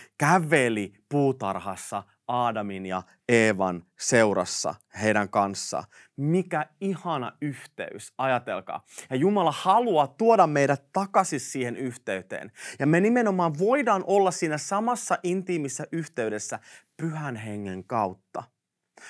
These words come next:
Jumalan suurin lahja pelastuksen jälkeen on se, että hän on antanut itsensä meille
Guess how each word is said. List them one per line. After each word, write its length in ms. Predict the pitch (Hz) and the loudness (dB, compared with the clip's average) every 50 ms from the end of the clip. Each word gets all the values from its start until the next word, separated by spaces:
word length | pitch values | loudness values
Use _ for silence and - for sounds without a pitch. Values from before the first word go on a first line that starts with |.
| - - - | -14 -6 -2
Jumalan 440 | 160 190 208 202 190 185 170 170 151 | 0 2 2 2 2 2 0 0 -2
suurin 680 | - - - - 214 220 220 214 202 185 160 151 147 147 | -6 -8 -6 -6 -4 -4 -4 -4 -4 -4 -4 -4 -4 -4
lahja 540 | 151 147 135 - - - 101 92 - - 107 _ _ _ _ _ _ _ - | -4 -4 -6 -8 -12 -14 -12 -10 -10 -10 -12 _ _ _ _ _ _ _ -6
pelastuksen 760 | 143 143 151 151 151 143 - - 127 117 - - 120 110 110 | -2 0 0 0 0 -2 -2 -6 -8 -8 -8 -8 -8 -8 -6
jälkeen 500 | 110 107 107 107 104 - - 98 95 104 | -6 -4 -4 -6 -6 -8 -10 -12 -12 -12
on 160 | - 107 107 | -12 -12 -12
se, 180 | - - - 120 | -12 -10 -8 -8
että 180 | 107 - - | -8 -8 -12
hän 220 | 98 104 120 127 120 | -12 -10 -10 -10 -10
on 100 | 110 107 - | -10 -10 -10
antanut 520 | 117 120 127 113 110 110 110 101 - _ _ _ _ _ - | -10 -10 -10 -10 -10 -10 -12 -12 -16 _ _ _ _ _ -10
itsensä 560 | 185 202 196 - - - 120 104 - - 98 | -10 -10 -8 -8 -10 -8 -8 -10 -10 -8 -8
meille 580 | 101 101 104 104 104 101 95 92 92 90 90 | -8 -6 -6 -6 -6 -6 -6 -6 -6 -8 -10